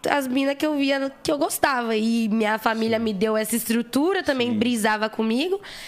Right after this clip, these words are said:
Speaker 1: E aí, tipo assim, eu cantava muito de graça e nos eventos. Fiz muito networking. A Dani, que é a, hoje em dia a fundadora do Instituto, que eu falei pra vocês que é a, a, é a véspera de caçula.
Speaker 2: Véspera de caçula.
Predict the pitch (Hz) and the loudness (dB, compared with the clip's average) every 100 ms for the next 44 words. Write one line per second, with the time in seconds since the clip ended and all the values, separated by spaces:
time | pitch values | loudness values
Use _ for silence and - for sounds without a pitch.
0 | - 214 214 226 - 285 269 226 233 226 | -4 0 0 -2 -2 0 0 0 -2 0
1 | 226 214 202 226 - 214 185 170 190 - | -2 -4 -6 -8 -2 0 0 0 -2 -2
2 | 185 180 185 185 196 202 202 175 170 190 | -2 0 0 0 0 0 0 0 -2 -2
3 | - 214 208 214 233 220 220 185 180 185 | -4 -2 -2 -2 -4 -2 -2 -2 -2 -2
4 | 180 175 190 202 185 - - 170 170 165 | -2 -2 -2 0 -2 -4 -2 0 0 0
5 | 165 165 - - - 190 196 190 180 175 | -2 -6 -14 -8 -2 0 0 0 0 -2
6 | 170 - - - 170 170 170 165 165 160 | -4 -14 -20 -6 -2 0 2 0 -2 -4
7 | - - - - - - 202 196 185 185 | -10 -20 -18 -16 -14 -4 0 0 0 0
8 | 185 185 180 - - 262 294 190 - 196 | 0 -2 -2 -4 -2 -2 -2 -6 -2 -4
9 | 185 180 175 175 185 - 185 170 170 180 | -2 -2 -2 -4 -6 -4 -4 0 0 0
10 | 175 - 277 285 202 185 175 - - - | -4 -4 -2 0 0 0 -4 -8 -20 -20
11 | - 190 196 - 190 190 - 196 139 302 | -2 -2 0 0 0 0 0 0 2 0
12 | 233 - 139 139 127 110 | 0 0 0 0 0 0